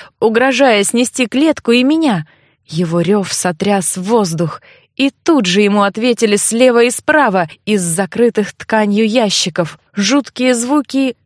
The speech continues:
наполнили помещение. Уже не думая, я вылетела из своего укрытия, пронеслась между рядами ящиков и ударилась плечом о дверь. «Закрыто!» Паника накрыла волной, но тут я догадалась повернуть ручку.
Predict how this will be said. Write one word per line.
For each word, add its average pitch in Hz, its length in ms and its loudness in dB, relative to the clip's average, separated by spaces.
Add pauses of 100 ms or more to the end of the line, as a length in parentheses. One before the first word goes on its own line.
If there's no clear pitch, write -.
наполнили 226 720 0
помещение. 190 920 -2 (760)
Уже 240 260 -2
не 254 160 2
думая, 208 460 0
я 202 160 0
вылетела 208 460 0
из 196 160 2
своего 214 440 2
укрытия, 214 640 0 (200)
пронеслась 247 760 0
между 202 300 2
рядами 226 360 2
ящиков 208 680 -2 (240)
и 214 100 0
ударилась 202 600 0
плечом 214 480 -2
о 220 80 2
дверь. 202 360 -2 (480)
«Закрыто!» 202 920 0 (420)
Паника 190 440 0
накрыла 214 420 4
волной, 202 520 2 (340)
но 175 240 -4 (120)
тут 226 260 -2
я 196 120 2
догадалась 190 580 2
повернуть 247 500 0
ручку. 220 520 -2